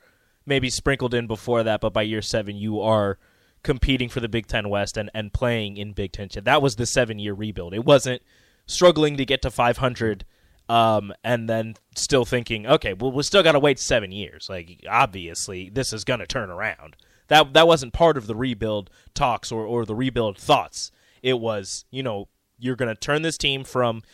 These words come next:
you know, winning five wins, fi-, winning five games the year before you got here to, you know, five hundred, uh, a couple games over five hundred,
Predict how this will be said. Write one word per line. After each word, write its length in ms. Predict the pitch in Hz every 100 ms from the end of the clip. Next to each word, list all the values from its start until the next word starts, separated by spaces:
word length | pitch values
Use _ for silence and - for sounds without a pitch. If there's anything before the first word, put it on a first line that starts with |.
| _
you 100 | 139
know, 120 | 127 110
winning 240 | 127 127
five 320 | - 135 139
wins, 500 | 123 123 131 - - _ _
fi-, 220 | 135 113 104
winning 220 | 139 131
five 260 | - 135 143
games 320 | 127 127 123
the 100 | 117
year 200 | 113 120
before 320 | 110 - 127
you 100 | 120
got 220 | 113 113
here 320 | 107 104 101 - _ - -
to, 420 | 131 120 113 107 _ _ -
you 100 | 139
know, 220 | 120 104 - _ -
five 200 | 117 123
hundred, 400 | 139 147 156 151 _ _ _ _ -
uh, 140 | 117
a 40 | 113
couple 180 | 127 127
games 180 | 123 120
over 140 | 123
five 180 | 127 120
hundred, 460 | 127 117 123 120